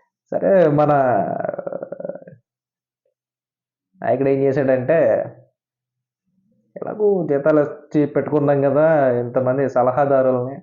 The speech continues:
so, వీళ్ళందరినీ కూడా మనం పెట్టుకొని, రైట్, తీవ్రంగా ఆలోచించి, జంపింగ్ జపాంగ్ యాత్ర అని చెప్పేసి ఇంకోటి పెట్టారు. పెట్టి, అంటే,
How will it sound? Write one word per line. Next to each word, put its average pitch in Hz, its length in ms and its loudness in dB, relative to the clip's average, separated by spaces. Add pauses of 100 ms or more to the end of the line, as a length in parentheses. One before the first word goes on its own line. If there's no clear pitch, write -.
(800)
so, 127 40 0
వీళ్ళందరినీ 131 480 2
కూడా 139 200 2
మనం 127 460 -2 (420)
పెట్టుకొని, 135 400 -2
రైట్, 131 380 -2 (160)
తీవ్రంగా 127 380 0
ఆలోచించి, 127 680 0 (840)
జంపింగ్ 175 580 2
జపాంగ్ 143 420 0
యాత్ర 135 320 2
అని 131 140 0
చెప్పేసి 135 640 -4 (500)
ఇంకోటి 143 340 0
పెట్టారు. 127 540 -2
పెట్టి, 127 520 -4 (760)
అంటే, 170 480 2